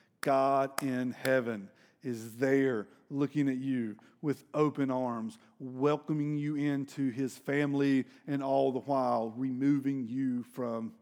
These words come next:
your past. God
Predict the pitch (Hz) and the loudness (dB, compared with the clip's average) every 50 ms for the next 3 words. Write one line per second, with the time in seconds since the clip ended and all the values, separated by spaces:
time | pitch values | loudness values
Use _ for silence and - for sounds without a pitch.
0 | _ - 143 113 110 110 107 104 - _ _ _ _ _ _ _ - - 110 101 | _ -10 -8 -6 -6 -6 -6 -8 -10 _ _ _ _ _ _ _ -16 -14 -14 -14
1 | 95 - - - - - - - _ - _ _ _ _ _ _ _ _ _ _ | -14 -16 -20 -20 -20 -20 -20 -20 _ -20 _ _ _ _ _ _ _ _ _ _
2 | _ _ _ _ _ _ _ _ _ _ _ _ _ _ _ _ - 117 101 107 | _ _ _ _ _ _ _ _ _ _ _ _ _ _ _ _ -8 -8 -8 -8
3 | 104 101 92 - | -8 -10 -10 -12